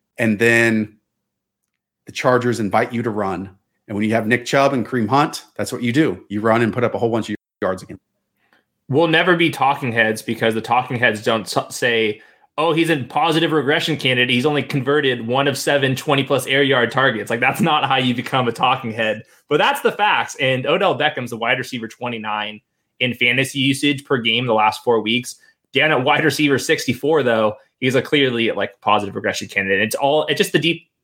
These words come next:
Speaker 2: downfield throws. And, like, maybe Baker Mayfield's not cut out for that, but, uh, Odell Beckham looks totally fine to me. So he's, he's gonna be a, a boom bust, inconsistent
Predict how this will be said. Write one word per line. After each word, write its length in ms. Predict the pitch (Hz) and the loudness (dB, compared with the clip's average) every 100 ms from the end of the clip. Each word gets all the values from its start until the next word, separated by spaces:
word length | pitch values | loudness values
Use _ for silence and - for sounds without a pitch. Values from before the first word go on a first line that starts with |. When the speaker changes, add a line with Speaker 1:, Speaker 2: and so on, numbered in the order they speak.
| - | -2
Speaker 2:
downfield 320 | 147 143 139 | -2 0 0
throws. 280 | 143 92 - | 0 -2 -4
And, 80 | |
like, 160 | 98 92 | -10 -2
maybe 480 | 117 123 127 135 - _ _ - | 0 2 2 0 -4 _ _ -2
Baker 240 | 131 139 | -2 2
Mayfield's 380 | 120 127 135 117 | 0 2 0 0
not 220 | 123 123 | 0 -2
cut 140 | - 117 | -2 0
out 160 | 135 | 0
for 100 | 156 | 0
that, 220 | 151 151 | 0 0
but, 340 | 113 107 98 - _ _ _ _ | 0 2 0 -2 _ _ _ _
uh, 240 | 107 101 98 | 0 0 2
Odell 240 | 131 160 147 | 0 0 0
Beckham 260 | 143 123 | 0 0
looks 140 | 113 - | -2 0
totally 240 | 123 104 | 2 2
fine 240 | 98 95 | 0 -4
to 40 | 87 | -6
me. 140 | 85 | -12
So 300 | - - - - _ - | -14 -10 -10 -12 _ -6
he's, 260 | 117 - _ | -6 -6 _
he's 260 | - 123 127 | -6 -4 0
gonna 140 | 139 | 0
be 120 | 127 | 2
a, 100 | 117 - | 0 -2
a 140 | 120 110 - | -2 -2 0
boom 240 | 143 147 | 0 0
bust, 320 | 135 135 123 | 2 0 -2
inconsistent 800 | 135 131 131 123 131 - 123 95 | -4 -4 -4 -2 -4 -2 -4 -4